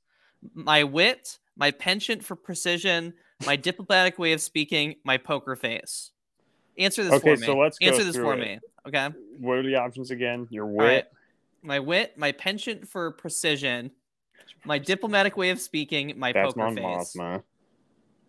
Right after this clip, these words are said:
Speaker 2: Poker face, is that supposed to be Andor?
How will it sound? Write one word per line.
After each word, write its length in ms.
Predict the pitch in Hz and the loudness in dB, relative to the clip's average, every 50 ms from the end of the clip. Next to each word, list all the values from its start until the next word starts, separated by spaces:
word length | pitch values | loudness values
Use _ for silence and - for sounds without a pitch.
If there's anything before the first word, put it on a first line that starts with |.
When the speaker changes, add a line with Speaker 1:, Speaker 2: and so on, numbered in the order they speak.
| _ _ _ _ _ _ _ _ _ _ _ _ _ _ _ _ _ _ _ _ _ _ _ _ _ _ | _ _ _ _ _ _ _ _ _ _ _ _ _ _ _ _ _ _ _ _ _ _ _ _ _ _
Speaker 2:
Poker 300 | - - 110 110 117 117 | 2 4 4 4 4 2
face, 300 | - - 117 113 107 98 | 0 2 2 2 2 2
is 80 | 98 92 | 0 0
that 200 | 95 95 104 - | 2 2 2 0
supposed 280 | - - 135 131 131 139 | 0 0 0 0 2 0
to 80 | 151 | -2
be 120 | 151 147 139 147 | 0 0 0 0
Andor? 500 | 156 156 160 160 160 165 160 160 - | -2 -2 -2 0 0 0 0 -2 -4